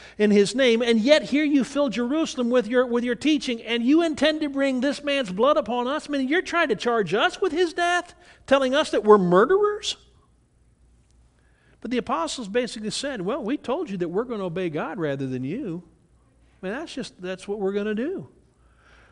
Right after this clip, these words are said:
Whether you like it or not, God did raise Jesus from the dead. And you are the ones who killed him. <laughs> You know, it's, it's obvious that this is what's happened. And now God has exalted Jesus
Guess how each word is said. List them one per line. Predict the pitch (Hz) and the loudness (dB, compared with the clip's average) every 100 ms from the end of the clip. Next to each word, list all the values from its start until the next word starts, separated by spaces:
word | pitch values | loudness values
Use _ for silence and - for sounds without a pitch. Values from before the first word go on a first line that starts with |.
| - | 0
Whether | 233 226 | 2 6
you | 208 | 6
like | 285 311 | 6 4
it | 233 | 4
or | 214 | 4
not, | 285 285 185 | 2 -2 2
God | 226 285 269 160 | 4 4 2 2
did | 247 311 | 0 0
raise | 202 240 254 180 | 6 6 6 -2
Jesus | 147 247 214 196 | 0 0 0 -2
from | - 190 | 0 0
the | 185 | 0
dead. | 160 247 160 107 117 - _ _ _ _ _ _ _ _ _ _ - | 6 6 6 2 -6 -16 _ _ _ _ _ _ _ _ _ _ 0
And | 208 220 | 4 8
you | 220 349 | 10 10
are | 320 285 | 10 6
the | 262 | 4
ones | 269 269 247 | 4 2 0
who | 233 240 | -2 -4
killed | - 359 302 | 0 0 0
him. | 123 98 - | -4 -8 -16
<laughs> | 571 784 807 740 - _ _ _ | -18 -20 -20 -20 -20 _ _ _
You | 156 | -6
know, | 208 | -4
it's, | 214 247 233 - - - - | 4 6 6 -2 -16 -14 6
it's | 226 254 247 - | 10 10 10 6
obvious | 254 359 359 190 156 - | 4 4 4 4 4 2
that | 170 | 0
this | 185 180 | 2 2
is | 214 | 0
what's | 175 226 | -2 -4
happened. | - 302 339 - 139 123 - - | 0 0 0 -2 -10 -12 -18 -2
And | 202 | 4
now | 220 208 | 6 6
God | 170 220 294 | 4 4 4
has | 233 196 | 2 0
exalted | 214 160 247 285 233 | -2 2 2 2 -2
Jesus | 143 165 165 214 - | 2 2 2 -2 -4